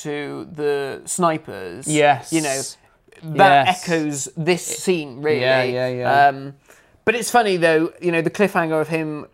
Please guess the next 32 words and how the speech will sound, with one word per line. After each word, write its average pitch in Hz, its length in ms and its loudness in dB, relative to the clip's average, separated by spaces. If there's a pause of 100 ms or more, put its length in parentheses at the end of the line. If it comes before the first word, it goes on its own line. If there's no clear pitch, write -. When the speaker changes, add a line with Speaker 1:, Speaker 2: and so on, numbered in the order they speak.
(140)
Speaker 1:
they're 165 160 4
walking 175 300 4
down 165 140 0
the 147 40 -6
steps - 320 -4
and 151 80 -12
then 147 80 -8
they 151 80 -6
hear 151 160 -2
the 147 80 -4
guns 143 320 -4
cock - 480 -6
and 127 100 -14
he 131 80 -10
Speaker 2:
Yeah. 131 180 2
Speaker 1:
goes, 131 100 -6
"Oh, 123 260 -10 (500)
I 139 80 -10
think 147 140 -6
I - 20 -2
Speaker 2:
I 147 40 -4
Speaker 1:
may 151 100 0
have 233 80 -2
Speaker 2:
think 151 100 -4
Speaker 1:
got" 131 80 -6
Speaker 2:
I - 20 -8
may 127 120 -8
have 123 120 -10
gone 123 180 -10
a 139 40 -12
little 185 240 -10
too 156 320 -10